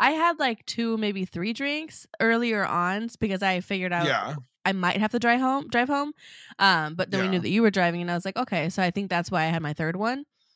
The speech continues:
Speaker 1: Um,
Speaker 2: Yeah.
Speaker 1: but I, I'd eaten
Speaker 2: But you
Speaker 1: so
Speaker 2: were,
Speaker 1: much,
Speaker 2: like,
Speaker 1: it was fine.
Speaker 2: totally good
Speaker 1: I was just, like, a
Speaker 2: because when
Speaker 1: nice,
Speaker 2: we were
Speaker 1: happy.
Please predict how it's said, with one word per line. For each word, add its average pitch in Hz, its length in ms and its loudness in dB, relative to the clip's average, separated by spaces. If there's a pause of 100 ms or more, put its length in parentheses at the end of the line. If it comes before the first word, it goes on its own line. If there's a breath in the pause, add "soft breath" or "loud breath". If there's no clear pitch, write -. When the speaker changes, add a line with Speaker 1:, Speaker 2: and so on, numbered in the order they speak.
(200)
Speaker 1:
Um, 160 580 0
Speaker 2:
Yeah. 110 360 -6
Speaker 1:
but 208 160 4
I, 113 180 0
I'd 202 200 6
eaten 180 120 2
Speaker 2:
But - 80 4
you 185 60 2
Speaker 1:
so 180 60 6
Speaker 2:
were, 208 80 6
Speaker 1:
much, 170 100 4
Speaker 2:
like, 139 140 2
Speaker 1:
it 117 60 0
was 151 140 -2
fine. 139 240 2
Speaker 2:
totally 139 360 -2
good 127 360 -4
Speaker 1:
I 320 40 2
was 311 120 0
just, 294 200 -4
like, 240 120 0
a 185 40 0
Speaker 2:
because 196 200 2
when 185 100 2
Speaker 1:
nice, 175 80 -2
Speaker 2:
we 208 40 2
were 202 60 4
Speaker 1:
happy. 156 440 -4